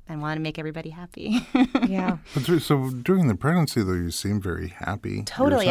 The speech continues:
Speaker 3: yourself.
Speaker 1: didn't have any, um, any, uh, antenatal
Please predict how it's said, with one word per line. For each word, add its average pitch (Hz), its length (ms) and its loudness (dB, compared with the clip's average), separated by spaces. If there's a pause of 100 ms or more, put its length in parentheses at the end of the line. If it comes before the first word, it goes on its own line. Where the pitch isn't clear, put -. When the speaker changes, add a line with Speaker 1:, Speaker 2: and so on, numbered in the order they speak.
Speaker 3:
yourself. 175 80 0
Speaker 1:
didn't 214 180 -4
have 202 220 -2
any, 170 460 -2
um, 151 680 -4
any, 165 800 -4
uh, 147 680 -8
antenatal 147 920 -8